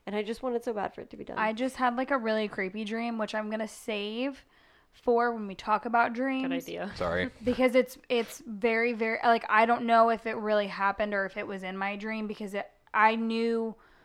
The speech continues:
Speaker 2: basically I knew what was happening in the room around me, but I was still sleeping. I was very much so aware
Speaker 4: Sleep
Speaker 2: of everything.
Speaker 4: paralysis, yeah.
Speaker 2: Yeah, it was fuck, it was bad. It was
Speaker 1: Which
Speaker 2: weird.
Speaker 1: you never experienced until we moved into this house,
Speaker 2: I did
Speaker 1: right?
Speaker 2: not. Mm-mm.
Speaker 1: Neither have I.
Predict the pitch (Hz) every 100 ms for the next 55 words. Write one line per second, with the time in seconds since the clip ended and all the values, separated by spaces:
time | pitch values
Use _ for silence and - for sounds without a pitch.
0 | _ _ _ _ _ - - - 214 277
1 | 294 294 285 269 247 240 254 277 269 247
2 | - 233 233 233 226 214 208 214 220 214
3 | 196 196 202 208 233 233 208 202 202 190
4 | - 185 - 190 - 185 226 - _ _
5 | _ - 220 220 220 202 233 233 226 220
6 | 240 220 202 208 208 202 202 202 202 107
7 | 214 - 110 - - 220 202 214 233 233
8 | - 240 240 - 233 240 220 196 180 208
9 | 185 180 202 254 254 202 247 294 320 330
10 | 330 240 - 226 208 180 - 185 185 180
11 | 170 165 160 170 165 170 170 - 226 226
12 | - 220 208 208 208 220 214 208 - 220
13 | 208 208 226 233 233 180 156 160 170